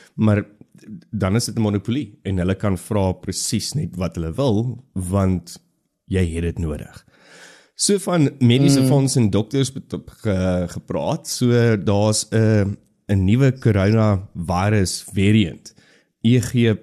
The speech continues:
Speaker 1: punt vyf,
Speaker 2: Oh, joy.
Speaker 1: in Suid-Afrika aangemeld, ehm, deur die Suid-Afrikaanse Mediese Vereniging. En die variant is, wag vir dit, meer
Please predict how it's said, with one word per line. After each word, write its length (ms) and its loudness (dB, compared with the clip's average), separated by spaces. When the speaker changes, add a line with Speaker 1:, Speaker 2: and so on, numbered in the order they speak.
Speaker 1:
punt 240 -2
vyf, 480 -8
Speaker 2:
Oh, 200 2
joy. 400 4
Speaker 1:
in 80 4
Suid-Afrika 720 0
aangemeld, 680 -2
ehm, 420 0
deur 400 0
die 220 2
Suid-Afrikaanse 640 -4
Mediese 320 -4
Vereniging. 720 -2
En 680 0
die 300 2
variant 560 2
is, 320 2
wag 320 -4
vir 100 -2
dit, 180 -2
meer 580 2